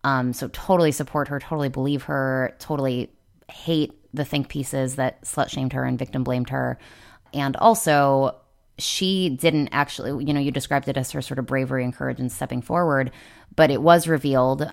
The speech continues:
um, that Babe, the publication, approached her. She didn't approach them.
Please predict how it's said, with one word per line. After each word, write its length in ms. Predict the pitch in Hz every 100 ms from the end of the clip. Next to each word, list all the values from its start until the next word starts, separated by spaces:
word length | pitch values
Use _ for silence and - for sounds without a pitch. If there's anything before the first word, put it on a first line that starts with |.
| -
um, 520 | 139 135 127 127 123 -
that 300 | 139 104 -
Babe, 420 | 143 139 139 139 135 - _ _ -
the 400 | 139 127 127 - -
publication, 640 | 151 139 - 143 - 135
approached 460 | 123 143 - - -
her. 340 | 156 151 208
She 200 | 208 156
didn't 180 | 143 139
approach 380 | 131 147 131 -
them. 440 | 139 135 160 196